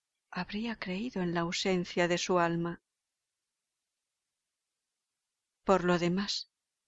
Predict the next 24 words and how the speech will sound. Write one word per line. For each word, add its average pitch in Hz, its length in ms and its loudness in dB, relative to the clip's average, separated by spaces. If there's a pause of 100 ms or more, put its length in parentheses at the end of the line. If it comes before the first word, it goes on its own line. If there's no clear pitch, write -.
(540)
enterramos 185 640 4
su 180 140 0
cuerpo 180 640 0 (220)
de 175 140 2
usted 185 400 -4 (360)
en 180 140 4
la 170 100 6
dura 170 240 0
tierra, 170 460 -8 (680)
como 180 220 2
usted 180 300 -2
había 175 260 -2
deseado. 175 600 -6 (2000)
Y 208 120 2
el 196 140 0
cuerpo 208 580 -2 (420)
se - 220 2
convertiría 180 680 4
enseguida 175 580 0
en 170 160 2
gusanos, 175 760 -6 (1080)
en 180 160 0
frondosa 175 580 0
hierba, 170 500 -10